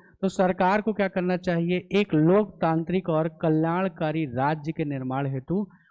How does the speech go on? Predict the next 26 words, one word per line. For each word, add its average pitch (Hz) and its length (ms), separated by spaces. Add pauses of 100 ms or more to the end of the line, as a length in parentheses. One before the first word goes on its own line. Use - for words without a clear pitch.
(120)
उचित 202 360
नीति 180 380
नियमों 147 340
का 170 120
निर्माण 139 560
किया 139 300
जाना 131 320
चाहिए, 123 400 (440)
यानी 180 180
चुनावी 165 420
चंदे 160 340
को 160 80
लेकर 151 300
के 160 160
स्पष्ट 185 320
तौर 151 220
पर 160 200
सरकार 139 420
क्या 139 160
करे, 151 300 (400)
नियम 208 380
और 190 160
नीतियों 151 400
का 202 120
निर्धारण 120 540
करे, 120 220